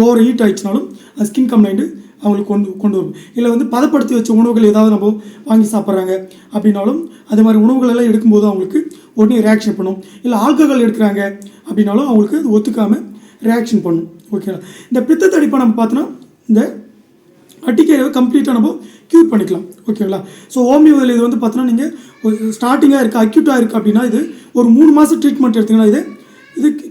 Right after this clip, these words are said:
க்யூர் ஆயிடும். கம்ப்ளீட்டாக எத்தனை வருஷம் இருந்தாலும் க்யூர் பண்ணிக்கலாம். இல்ல அஞ்சு வருஷம் இருக்கு, பத்து வருஷமா இருக்கு, ரொம்ப நாள் கிரானிக்காக இருக்கு உங்களுக்கு இந்த அட்டிகேரியா அப்படின்னு சொன்னோன்னா இதுக்கு ஒரு சிக்ஸ் மந்த் நீங்க ஹோமியோவில் ட்ரீட்மெண்ட் எடுக்கணும். நீங்க ஒரு சிக்ஸ் மந்த் நீங்க ட்ரீ-, ட்ரீட்மெண்ட் எடுத்தீங்கன்னா இந்த கம்ப்ளீட்டாக நீங்க இதை வராம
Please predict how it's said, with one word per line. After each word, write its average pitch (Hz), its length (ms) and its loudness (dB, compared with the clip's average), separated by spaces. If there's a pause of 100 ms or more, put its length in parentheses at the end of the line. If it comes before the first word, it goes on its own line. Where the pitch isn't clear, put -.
க்யூர் 285 200 4
ஆயிடும். 202 280 0
கம்ப்ளீட்டாக 240 420 2
எத்தனை 247 180 0
வருஷம் 233 160 0
இருந்தாலும் 226 220 0
க்யூர் 214 140 -2
பண்ணிக்கலாம். 208 320 -2 (300)
இல்ல 262 100 0 (440)
அஞ்சு 247 200 4
வருஷம் 277 220 0
இருக்கு, 247 160 -2 (100)
பத்து 226 180 -2
வருஷமா 262 300 -2
இருக்கு, 226 240 -2
ரொம்ப 214 160 6
நாள் 294 280 0
கிரானிக்காக 277 440 0
இருக்கு 220 180 -4
உங்களுக்கு 226 280 0 (440)
இந்த 220 120 2 (300)
அட்டிகேரியா 214 360 0
அப்படின்னு 196 240 -8
சொன்னோன்னா 196 240 -4 (400)
இதுக்கு 226 240 0
ஒரு 269 160 2
சிக்ஸ் - 240 0
மந்த் 302 220 2
நீங்க 247 140 4
ஹோமியோவில் 240 380 2
ட்ரீட்மெண்ட் 214 340 2 (400)
எடுக்கணும். 190 320 0
நீங்க 165 140 -2 (460)
ஒரு 214 180 2
சிக்ஸ் 311 240 -2
மந்த் 359 180 0
நீங்க 285 160 4
ட்ரீ-, 277 220 0
ட்ரீட்மெண்ட் 254 420 0
எடுத்தீங்கன்னா 220 320 0 (400)
இந்த 233 100 0 (120)
கம்ப்ளீட்டாக 330 520 4
நீங்க 254 200 4
இதை 302 100 0 (420)
வராம 262 320 4